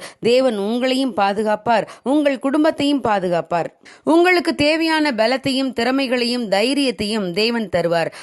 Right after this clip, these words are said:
ஆகவே அழகாக படைக்கப்பட்ட நீங்கள் கட்டப்பட்டிருக்க கூடாது.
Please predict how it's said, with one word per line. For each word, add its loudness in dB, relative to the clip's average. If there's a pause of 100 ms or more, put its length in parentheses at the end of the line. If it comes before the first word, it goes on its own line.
(100)
ஆகவே 0 (260)
அழகாக -2
படைக்கப்பட்ட -6
நீங்கள் -4 (220)
கட்டப்பட்டிருக்க -4
கூடாது. -4